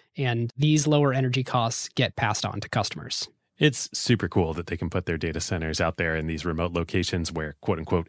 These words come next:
Speaker 2: energy happens, as opposed to the other hyperscalers such as A W S and Google and Azure, who need to build their data centers close to major traffic hubs where the internet happens because they are doing everything in their clouds.
Speaker 1: Yep.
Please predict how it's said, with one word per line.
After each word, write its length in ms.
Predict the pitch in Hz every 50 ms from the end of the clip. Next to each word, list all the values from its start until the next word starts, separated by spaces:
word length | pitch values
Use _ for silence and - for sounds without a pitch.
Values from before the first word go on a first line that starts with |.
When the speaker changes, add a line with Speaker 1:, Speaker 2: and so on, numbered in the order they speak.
| _
Speaker 2:
energy 380 | - 101 95 92 92 120 123 107
happens, 500 | - 95 95 - 139 135 143 139 - - - _ _ _ _ _
as 140 | - 95 92
opposed 320 | 87 - 117 101 92 -
to 80 | - -
the 160 | 90 87 82
other 240 | - 175 190 202 143
hyperscalers 800 | 104 104 95 - 90 - - - 87 85 82 85 85 82 82 78
such 280 | - - - - - -
as 160 | 82 - - -
A 60 | 87
W 340 | 80 73 85 85 90 107 110
S 180 | 101 95 -
and 160 | - - 87
Google 400 | - 87 90 90 98 92 87 82
and 100 | 78 76
Azure, 380 | 87 95 101 90 87 92 87 85 - - - - _ -
who 80 | - 101
need 180 | 143 202 202
to 60 | 170
build 240 | 135 135 131 120 101
their 100 | 104 95
data 260 | 87 - 92 87 92
centers 360 | - - - 98 90 87 82 -
close 280 | - - 104 98 92 -
to 100 | - 92
major 240 | 90 85 80 82
traffic 400 | - - 120 120 - - 107 -
hubs 340 | - - 85 82 82 - -
where 180 | - 82 76 76
the 220 | - - - - -
internet 340 | 175 185 135 90 80 82
happens 420 | - 90 - - - - 65 - -
because 340 | - - - - 85 78 -
they 140 | - 80
are 120 | 78 76 78
doing 360 | 80 87 80 80 87 92 - - _
everything 460 | - 208 196 160 107 95 - 87 78 78
in 80 | 76
their 140 | 73 76 71
clouds. 480 | - - 113 95 107 147 131 - - - _ _ _ _ _ _ _ _
Speaker 1:
Yep. 200 | - 120 117 -